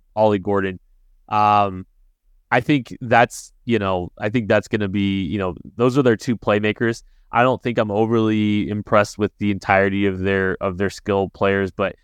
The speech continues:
those two definitely are, are something to watch for sure. Alan Bowman is the quarterback that they finally settled on, and yeah, I, I think stability is the right word there for him. I think it's just gonna be, it's, it's execution again, right? It's, it's knowing,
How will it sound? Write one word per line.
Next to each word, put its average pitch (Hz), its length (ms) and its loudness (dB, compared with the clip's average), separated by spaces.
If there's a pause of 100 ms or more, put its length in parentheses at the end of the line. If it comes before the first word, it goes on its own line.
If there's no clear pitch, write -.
(240)
those 131 200 2
two 139 120 -2
definitely 117 420 2
are, 107 240 0
are 110 80 -2
something 104 340 -4
to 98 80 -4
watch 92 280 0
for 95 120 -8
sure. 98 380 -6 (420)
Alan 123 300 2
Bowman 117 500 0 (380)
is 110 180 -4
the 107 140 2
quarterback 107 560 2
that 98 120 -6
they 104 180 2
finally 101 360 0
settled 101 380 0
on, 98 320 2
and 92 340 -4
yeah, 101 180 0
I, 110 140 2 (100)
I 104 60 -2
think 113 240 -2
stability 98 440 -2
is 92 100 -4
the 92 100 -4
right 90 220 -2
word 95 240 -6
there 92 160 -4
for 92 180 -8
him. 90 280 -8 (320)
I 123 100 2
think 160 160 2
it's 160 100 0
just 170 180 -4
gonna 139 160 0
be, 120 220 0
it's, 113 180 -6
it's 107 160 -4
execution 127 580 -2
again, 90 280 -6
right? 95 380 -2
It's, 107 320 -10
it's 107 240 -6
knowing, 107 480 2